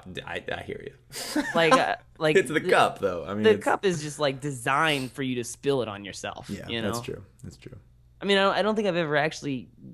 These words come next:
Speaker 2: had that really happen to me, but, I mean, it always just feels like, you know,
Speaker 1: Does that make
Speaker 2: the
Speaker 1: the drink not as enjoyable for you?
Speaker 2: It, it's like this,
Speaker 1: <laughs>
Speaker 2: this could turn into a disaster at, at any second, you know? <laughs> Like,
Speaker 1: Yeah. <laughs>
Speaker 2: um,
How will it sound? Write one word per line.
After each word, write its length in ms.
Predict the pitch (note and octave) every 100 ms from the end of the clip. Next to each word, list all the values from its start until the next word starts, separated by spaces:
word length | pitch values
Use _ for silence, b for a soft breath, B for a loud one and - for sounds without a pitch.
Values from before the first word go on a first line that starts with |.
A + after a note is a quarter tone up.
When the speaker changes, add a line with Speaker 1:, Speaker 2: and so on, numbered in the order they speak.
| - -
Speaker 2:
had 320 | B2+ D3 D3
that 280 | C3+ B2+ B2+
really 220 | C3+ B2
happen 380 | A2+ A#2+ D#3+ E3+
to 60 |
me, 120 | F3+
but, 200 | D#3+ C3
I 100 | G2+ A#2
mean, 160 | A2+
it 140 | A2 -
always 360 | A#2+ A#2+ A2 G#2+
just 180 | G#2+ -
feels 220 | A2+ G2+
like, 200 | G2 F#2
you 100 | G#2+
know, 200 | F#2 C2+ -
Speaker 1:
Does 140 | G#2+
that 160 | A#2 B2+
make 180 | D3+
Speaker 2:
the 60 | C3
Speaker 1:
the 60 | A2
drink 260 | A#2 G#2
not 200 | G#2+ G2+
as 140 | - G2+
enjoyable 520 | G2 G2 F#2 F#2 F#2+
for 140 | -
you? 180 | F#2+ F#2 G2+
Speaker 2:
It, 200 | A3 A3+
it's 180 | A3+
like 200 | A3 G3
this, 200 | G3 F#3+ F#3
Speaker 1:
<laughs> 60 | F3+
Speaker 2:
this 180 | F3+ F3
could 300 | F3 D3+ C3
turn 180 | D#3 C#3
into 220 | B2 C3
a 40 |
disaster 720 | A2+ A#2+ D4 C#4+ - C#4+ -
at, 280 | - B3+ -
at 160 | B2+ B2
any 200 | A#2+ A2+
second, 420 | - G#2+ - F2+ -
you 160 | D3 D3
know? 160 | F#3 - - -
<laughs> 40 |
Like, 260 | B3 A3+ C#3+
Speaker 1:
Yeah. 1400 | - - - - - - D4+ C#4+ - - F3 D#3 - F3 - - -
<laughs> 400 | - _ - C#3+
Speaker 2:
um, 560 | C#3 B2+ A2 A2 G#2+